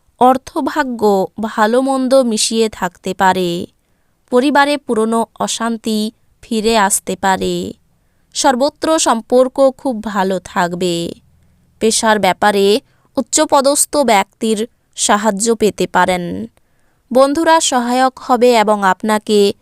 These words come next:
খুশি রাখবে। যারা দুধ শিল্পের সাথে যুক্ত, তারা আজ আর্থিকভাবে লাভবান হওয়ার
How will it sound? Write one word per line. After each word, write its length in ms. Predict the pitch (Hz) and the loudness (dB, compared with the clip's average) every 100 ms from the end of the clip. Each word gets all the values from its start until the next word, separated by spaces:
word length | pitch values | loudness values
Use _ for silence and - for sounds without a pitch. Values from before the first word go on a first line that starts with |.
| _ _ | _ _
খুশি 360 | - 254 - 214 | -6 -4 0 2
রাখবে। 680 | 190 185 190 190 180 185 - _ _ _ _ _ - 247 | 2 2 -2 -4 -4 -6 -10 _ _ _ _ _ -12 0
যারা 320 | 269 277 294 | 4 4 4
দুধ 220 | 240 220 | 0 -4
শিল্পের 500 | 233 - 269 262 285 | -6 -4 -4 -2 -2
সাথে 420 | 302 277 254 269 | 0 -2 -2 -2
যুক্ত, 640 | 208 220 - - 214 190 180 _ | 0 -2 -4 -6 -2 0 -2 _
তারা 320 | 220 208 208 - | 0 4 2 2
আজ 340 | 196 190 196 240 _ _ _ - | 2 2 0 -4 _ _ _ 0
আর্থিকভাবে 840 | 233 254 - 349 339 320 294 294 | 2 2 -4 -10 -6 -2 0 0
লাভবান 560 | 262 208 233 226 233 233 | 2 0 0 -2 0 -2
হওয়ার 440 | 226 202 196 196 | -2 2 2 2